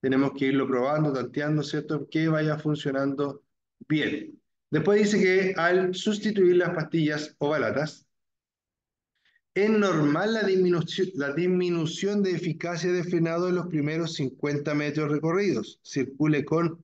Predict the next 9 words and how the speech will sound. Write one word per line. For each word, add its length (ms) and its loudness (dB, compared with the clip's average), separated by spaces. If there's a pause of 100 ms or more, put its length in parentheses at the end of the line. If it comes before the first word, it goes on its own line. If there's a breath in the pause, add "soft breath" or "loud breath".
precaución. 720 0
Eso 220 2
es 140 -2
súper 260 2
importante. 580 -4 (960)
Cuando 240 0
se 120 0
cambian 400 0
frenos 720 -4